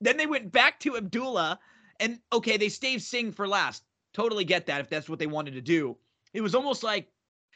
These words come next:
they wanted to have their cake and eat it too, because they wanted to have the first person out be a baby face and then the last person out be a baby face to kinda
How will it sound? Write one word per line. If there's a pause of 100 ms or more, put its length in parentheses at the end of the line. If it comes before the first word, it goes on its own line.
(100)
they
wanted
to
have
their
cake
and
eat
it
too,
because
they
wanted
to
have (320)
the
first
person
out
be
a
baby
face
and
then
the
last
person
out
be
a
baby
face
to
kinda